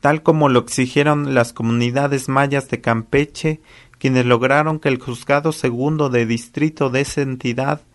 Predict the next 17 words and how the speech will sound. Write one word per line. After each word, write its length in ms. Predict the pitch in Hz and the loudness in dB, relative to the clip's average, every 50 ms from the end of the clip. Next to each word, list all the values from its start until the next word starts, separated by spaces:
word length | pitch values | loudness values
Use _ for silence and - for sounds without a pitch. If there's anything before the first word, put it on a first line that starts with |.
| _ _ - - _ _ _ | _ _ -20 -20 _ _ _
les 220 | - 131 - - | -2 -2 0 0
otorgara 540 | 139 131 - 131 123 127 - 143 143 151 156 | -2 2 2 2 2 2 2 2 2 4 2
el 80 | 151 143 | 2 2
amparo 480 | 127 120 120 - 135 139 147 156 151 | 0 0 0 0 0 2 2 0 -2
solicitado 880 | 147 - 151 135 127 123 - - 123 - _ 139 135 143 143 147 143 - | -2 -2 0 0 0 -2 -4 -10 -16 -4 _ 2 2 4 2 0 0 0
para 160 | - 127 117 | 0 2 2
evitar 460 | 110 107 113 110 - - 131 135 143 | 2 0 -2 -4 0 0 0 0 0
que 100 | - 143 | -2 -4
Monsanto 680 | 131 120 117 113 113 - - - 135 143 147 _ - 139 | -2 -2 -2 -2 -4 -4 -2 0 0 0 0 _ -2 0
llegara 380 | 127 120 117 - 135 131 135 | 0 -2 0 0 0 0 0
a 40 | 135 | -2
su 180 | 131 - - 120 | -4 -4 -8 -8
tierra 400 | 120 - 127 131 135 135 143 139 | -4 0 0 0 0 0 -2 -4
a 40 | 131 | -4
sembrar 480 | - - 123 113 110 113 123 127 127 | -2 -2 -2 -2 0 0 -2 -2 -2
soya 460 | 123 - - 147 127 123 127 127 123 | -6 -4 0 2 2 2 2 0 -2
transgénica. 920 | - - 117 104 98 - - - 117 113 113 113 110 104 _ - - 107 107 | 0 -2 -4 -4 -4 -6 -6 -4 -4 -4 -4 -4 -6 -8 _ -12 -14 -14 -14